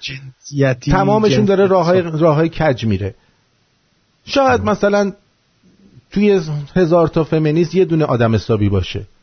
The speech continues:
Speaker 2: ولی اصلاً
Speaker 1: سکسیست
Speaker 2: فمینیست،
Speaker 1: فکر نکن.
Speaker 2: فمینیست معنی نداره. چرا، اه، چرا میان میگن که جاهای مذهبی رو هی توی فیلماش نشون می‌دن و تبلیغ می‌کنن؟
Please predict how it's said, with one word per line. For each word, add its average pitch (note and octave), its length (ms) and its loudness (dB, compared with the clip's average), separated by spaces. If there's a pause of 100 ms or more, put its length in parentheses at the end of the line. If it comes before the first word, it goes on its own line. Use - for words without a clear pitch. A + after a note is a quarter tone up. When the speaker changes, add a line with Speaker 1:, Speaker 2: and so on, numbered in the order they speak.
(340)
Speaker 2:
ولی A3+ 140 2
اصلاً A3+ 180 2
Speaker 1:
سکسیست G#3+ 260 0
Speaker 2:
فمینیست، G#3 560 2
Speaker 1:
فکر C3 80 0
نکن. B2+ 260 -6
Speaker 2:
فمینیست F#3+ 520 0
معنی F#3 320 2
نداره. C#3 520 0 (1200)
چرا، A3+ 460 0 (180)
اه، C#3 720 4 (260)
چرا G#3 260 0
میان G3+ 300 2
میگن E3 320 2
که D#3+ 200 2
جاهای D#3 360 2
مذهبی D3+ 540 0
رو D#3 100 2
هی D3+ 180 2
توی D3 360 2 (300)
فیلماش C3 400 0
نشون C3+ 280 -2
می‌دن B2+ 260 0
و A#2+ 40 0
تبلیغ A2+ 400 0
می‌کنن؟ G2+ 460 -2